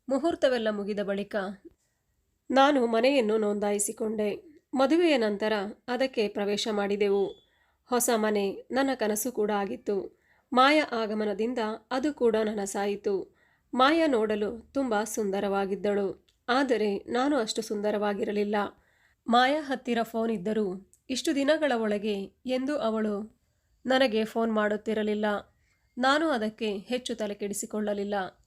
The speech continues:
ಅವಳಿಗೂ ನನ್ನ ಜೊತೆ ಅಡ್ಜಸ್ಟ್ ಆಗೋಕೆ ಸ್ವಲ್ಪ ಸಮಯ ಬೇಕಾಗುತ್ತದೆ ಅಂದುಕೊಂಡೆ. ನಾನು ಅವಳನ್ನು ಹೆಚ್ಚಾಗಿ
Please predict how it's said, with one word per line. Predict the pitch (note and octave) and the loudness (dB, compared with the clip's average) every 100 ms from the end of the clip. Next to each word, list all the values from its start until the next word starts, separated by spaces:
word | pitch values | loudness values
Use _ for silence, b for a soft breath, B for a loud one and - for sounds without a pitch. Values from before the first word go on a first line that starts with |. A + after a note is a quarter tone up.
| - | -2
ಅವಳಿಗೂ | A#3 A#3+ C4+ D4+ | 0 0 -2 -2
ನನ್ನ | D4 A3+ A3 | -2 0 -2
ಜೊತೆ | A3 G3+ A3 | -4 -4 -4
ಅಡ್ಜಸ್ಟ್ | A3+ A3 G#3+ - | -6 -6 -6 -4
ಆಗೋಕೆ | G#3 G3 G#3 B3 A3+ G#3 _ _ _ - | -6 -6 -8 -8 -10 -10 _ _ _ -12
ಸ್ವಲ್ಪ | - C#4 C#4 A3 | -2 -2 0 0
ಸಮಯ | A3+ A3 A3 | 0 -2 -2
ಬೇಕಾಗುತ್ತದೆ | G#3 G#3+ G#3 A3 G#3 G#3 G#3 G#3+ | -2 -2 -2 -4 -4 -6 -4 -4
ಅಂದುಕೊಂಡೆ. | A#3+ G#3+ G#3+ A3 G#3 G#3 G3+ - b b b - | -4 -4 -4 -4 -4 -4 -6 -12 b b b 0
ನಾನು | B3 C4+ E4 | 4 4 2
ಅವಳನ್ನು | B3+ A#3+ B3+ B3+ | 0 -2 -4 -6
ಹೆಚ್ಚಾಗಿ | A3+ G#3 - G#3+ G#3 G#3 | -6 -8 -6 -6 -4 -6